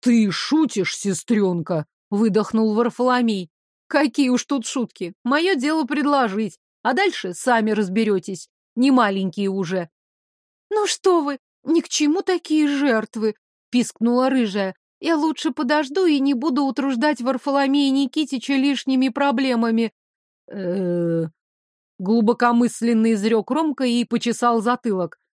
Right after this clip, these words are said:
«Какие проблемы? Нет никаких проблем. Мне не трудно.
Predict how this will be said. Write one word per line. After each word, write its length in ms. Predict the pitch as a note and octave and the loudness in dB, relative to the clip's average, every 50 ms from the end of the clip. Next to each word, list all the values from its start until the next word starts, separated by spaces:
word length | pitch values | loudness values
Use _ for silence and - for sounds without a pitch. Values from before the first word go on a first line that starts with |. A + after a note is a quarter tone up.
| _ _ _ _ | _ _ _ _
«Какие 320 | - F3 F3+ D#3+ - A#3+ G#3+ | -8 -8 -4 0 0 0 0
проблемы? 600 | D#3+ G3 F#3+ G3 G3 G3 A3+ G#3+ F#3 D#3+ D#3 D3+ | 2 0 0 0 2 2 0 0 0 -2 -4 -4
Нет 280 | D3+ D#3 D#3+ G3 G#3 - | -4 -4 -4 -2 0 0
никаких 460 | B3 A#3+ - C4 A#3+ - B3 - - | 0 2 2 0 0 0 -2 -4 -2
проблем. 480 | - A#3+ A#3+ A#3 G3+ A#3 A#3 A3+ G#3+ - _ _ _ | 0 0 0 2 2 2 2 0 -2 -4 _ _ _
Мне 220 | - E3 F3 G3 A3+ | -8 -4 -2 2 2
не 120 | B3 C4 | 2 2
трудно. 480 | - - - A3+ A#3 F#3+ G#3 G#3 F#3+ | 2 2 0 0 0 0 0 -2 -2